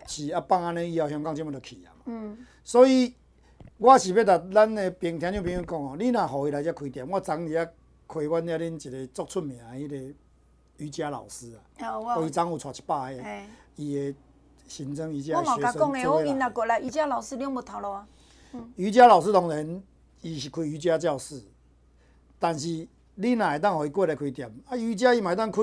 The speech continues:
Speaker 1: 啊。
Speaker 2: 哎，因的瑜伽比咱较强。嘿。
Speaker 1: 莫讲强无强啦，你假设你的学费，假设啦，我是
Speaker 2: 我有咧学瑜伽人，
Speaker 1: 毋知影。
Speaker 2: 你问我。
Speaker 1: 啊，你一个月才要交我？
Speaker 2: 我一个月才千六至两千不等。
Speaker 1: 好。啊，人八百就会当收啊咧。
Speaker 2: 对啊。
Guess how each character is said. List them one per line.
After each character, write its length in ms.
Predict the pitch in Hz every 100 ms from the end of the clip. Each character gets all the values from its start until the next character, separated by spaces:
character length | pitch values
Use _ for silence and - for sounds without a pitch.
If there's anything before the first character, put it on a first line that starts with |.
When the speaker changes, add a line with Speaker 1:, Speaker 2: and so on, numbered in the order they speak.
| 226
Speaker 1:
啊。 100 | 226
Speaker 2:
哎， 240 | 247 370 359 359
因 140 | 359
的 100 | 330
瑜 180 | 302 339
伽 200 | 359 349
比 160 | 349 339
咱 160 | 330
较 100 | 320
强。 220 | 311 - - - _ - -
嘿。 140 | 196
Speaker 1:
莫 120 | 262
讲 180 | 247 233
强 180 | 185 175
无 160 | 185 156
强 220 | 139 147
啦， 260 | 135 127 151 -
你 160 | 247
假 240 | - 220 214
设 160 | 202
你 160 | 185 214
的 60 |
学 120 | 151 127
费， 300 | 147 127 - _ _ _ _
假 260 | - 147 135
设 280 | - 214 151
啦， 100 | 127
我 120 | 196
是 240 | - 139 139 -
Speaker 2:
我 120 | 311
有 60 | 285
咧 280 | 311 359 359
学 60 |
瑜 140 | 247 247
伽 200 | 285 269
人， 160 | 220
Speaker 1:
毋 20 |
知 60 | 247
影。 40 |
Speaker 2:
你 40 | 254
问 140 | 226
我。 80 | 214
Speaker 1:
啊， 120 | - -
你 100 | 196
一 140 | 156
个 140 | 185
月 100 | 190 170
才 60 |
要 180 | 170 170
交 180 | 151 151
我？ 60 |
Speaker 2:
我 100 | 311
一 100 | 349 -
个 160 | 320
月 60 | 294
才 160 | 285 269
千 320 | - 233 233
六 80 | 233 226
至 300 | 269 247 226
两 220 | 226 226
千 200 | 208 220
不 120 | 208
等。 180 | 214 - 190 - _ _ _ _ _ -
Speaker 1:
好。 100 | 196
啊， 80 | 175
人 100 | 175
八 280 | 190 156
百 20 | 143
就 80 |
会 60 | 143
当 120 | 165
收 260 | 160 147 143
啊 80 | 131
咧。 80 | 123
Speaker 2:
对 100 | 403
啊。 160 | 392